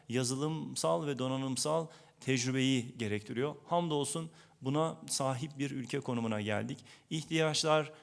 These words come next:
net belirlendikten sonra karşılıklı hep beraber, e,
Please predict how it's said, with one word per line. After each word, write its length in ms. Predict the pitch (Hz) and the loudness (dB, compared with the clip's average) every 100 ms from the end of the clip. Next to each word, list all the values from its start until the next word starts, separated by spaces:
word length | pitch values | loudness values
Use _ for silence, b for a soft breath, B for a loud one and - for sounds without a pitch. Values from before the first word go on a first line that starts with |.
| B | B
net 280 | 123 147 143 | -2 -2 0
belirlendikten 840 | 143 143 139 135 135 131 131 127 | 0 0 0 0 0 -4 -2 -2
sonra 420 | 127 131 131 143 147 | 0 -2 -2 -4 -4
karşılıklı 640 | 151 151 - 135 127 131 | -2 -2 -2 -4 -4 -4
hep 220 | 139 165 | -6 -2
beraber, 500 | 139 131 123 127 151 - B B B B - | 0 4 4 2 -2 -6 B B B B -10
e, 220 | 117 110 | -6 -6